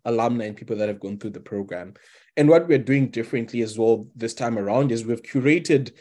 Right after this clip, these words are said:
a list of resources because we know that students like you are always looking for opportunities to grow themselves. So we've curated a, a, a s-, a suite of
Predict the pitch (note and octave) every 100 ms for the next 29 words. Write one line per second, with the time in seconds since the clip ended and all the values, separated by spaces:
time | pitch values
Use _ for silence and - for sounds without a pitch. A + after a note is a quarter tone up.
0 | _ _ C3 B2+ C#3+ C3 G#2 G#2 G2+ A2
1 | - F#2+ F#2+ B2+ C#3+ B2+ B2+ C#3 D#3+ D#3
2 | A2+ A2+ - _ _ _ - - G3 C3
3 | B2 A2 C#3 D#3+ E3 B2+ - F3 E3+ D3+
4 | G#2 B2 C3 C#3+ B2 A2 G#2 C3+ B2+ A#2+
5 | G#2 G2+ - B2 A2+ A#2+ G#2+ G#2+ G2+ G#2
6 | F#2+ - C#3+ A2+ - - _ - C3+ C#3
7 | - D3+ F3 E3+ C#3+ - _ _ _ -
8 | C3 C3 C#3 C3 B2+ B2+ - - C3+ C3
9 | - E3 D3 - A#2+